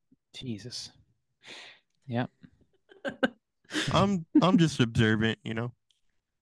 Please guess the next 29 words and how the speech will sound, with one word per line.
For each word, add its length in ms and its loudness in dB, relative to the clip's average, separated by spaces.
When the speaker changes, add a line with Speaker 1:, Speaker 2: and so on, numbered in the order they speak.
Speaker 1:
Quick 280 -2
update 380 4
on 120 4
the 100 4
Leafs 400 0
Knights 300 2
game. 260 4
It 160 2
is 160 2
now 160 6
six 380 -2
to 100 -2
three, 640 -4
Toronto. 460 -2
Speaker 3:
Oh, 260 2
comeback, 440 2
maybe. 380 0
Speaker 1:
Twelve 480 2
minutes 360 2
to 100 -2
go. 580 0
Speaker 2:
Well, 180 -2
Speaker 1:
That's 140 0
fun. 20 0
Speaker 2:
before 320 4
we 240 -2
get 180 2
into 480 0
questions 720 -2